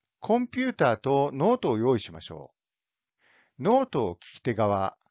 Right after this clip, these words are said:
コンピューターをその反対側に置きます。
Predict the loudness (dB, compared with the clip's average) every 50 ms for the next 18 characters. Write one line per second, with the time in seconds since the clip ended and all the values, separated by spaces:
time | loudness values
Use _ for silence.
0 | _ _ _ _ _ _ -6 -4 -2 -2 -2 -4 -6 -4 -2 -2 -2 -2 -2 -2
1 | -2 -2 -2 -4 -4 -2 0 0 0 0 -2 _ _ _ _ _ _ -20 -12 -10
2 | -4 -4 -2 -4 -4 -8 -14 -8 -4 -4 -2 -2 -2 0 2 2 4 4 4 4
3 | 4 4 2 0 -2 -4 -6 -6 -8 -6 -4 -4 -4 -4 -6 -14 -20 -20 -20 _
4 | _